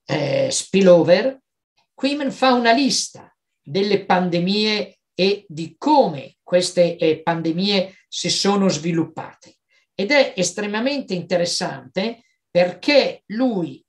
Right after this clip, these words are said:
analizza come negli ultimi quaranta anni più o meno queste pandemie si sono sviluppate sempre con un minor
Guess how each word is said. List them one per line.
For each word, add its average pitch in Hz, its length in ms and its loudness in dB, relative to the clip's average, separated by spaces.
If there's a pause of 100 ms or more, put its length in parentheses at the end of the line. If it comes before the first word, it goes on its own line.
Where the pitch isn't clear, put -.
(260)
analizza 226 1040 -2 (600)
come 196 480 -2
negli 170 320 -8
ultimi 175 600 -4 (160)
quaranta 202 640 0
anni 151 420 -6
più 180 140 -4
o 180 40 0
meno 160 540 -6 (340)
queste 254 460 2
pandemie 254 580 0
si 220 180 -4
sono 220 360 0
sviluppate 233 1080 -6 (220)
sempre 349 1040 -4
con 226 560 0
un 247 220 0
minor 330 720 -4